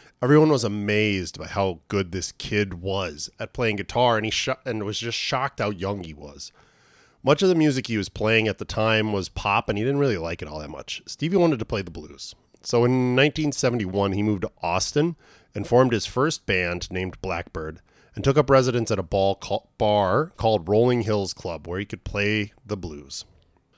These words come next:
He really bounced from v-, band to band in the seventies. He was in bands called the Nightcrawlers, the Crackerjack, Paul Ray and the Cobras, Triple Threat Review.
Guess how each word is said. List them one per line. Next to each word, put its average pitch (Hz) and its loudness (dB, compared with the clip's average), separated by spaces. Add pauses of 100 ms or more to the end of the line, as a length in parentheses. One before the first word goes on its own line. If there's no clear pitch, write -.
(640)
He 131 -6
really 214 6
bounced 127 0
from 113 -2
v-, 87 -8
band 120 0
to - -14
band 98 -4
in 98 -6
the 90 -8
seventies. 78 -8
He 98 -6
was 98 -4
in 101 -4
bands 95 -4
called 80 -14
the 82 -12
Nightcrawlers, 113 2
the 101 -8
Crackerjack, 107 -2 (380)
Paul 135 0
Ray 123 6
and 113 2
the 87 -12
Cobras, 120 2
Triple - -6
Threat - -4
Review. 104 0